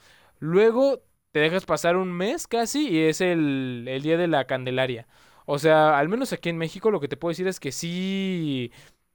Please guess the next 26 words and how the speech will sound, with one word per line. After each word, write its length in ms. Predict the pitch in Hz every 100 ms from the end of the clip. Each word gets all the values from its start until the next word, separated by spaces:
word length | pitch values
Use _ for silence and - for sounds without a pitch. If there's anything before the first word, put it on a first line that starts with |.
| _
pues, 240 | - 139 131
Guadalupe 640 | 127 135 131 147 170 190
Reyes, 420 | 151 143 165 233 185
yo 120 | 165
creo 140 | 175
que 80 | 185
es 80 | 190
Guadalupe 400 | 165 131 147 190
Candelaria, 640 | 165 135 123 120 170 226
carnal. 340 | - 139 120 120 _ _ _ _ _ -
Que 120 | 127
sí 100 | 165
se 120 | 180
la 140 | 196 143
siguen 380 | - 170 202 185
a, 100 | 151
desde 580 | 135 135 127 127 123 127
el 80 |
Día 140 | 143 185
de 80 | 180
la 100 | 139
Guadalupe, 640 | 127 120 127 160 - 269
el 160 | 156
doce 260 | 131 139 170
de 140 | 135
diciembre, 560 | 120 117 170 190 226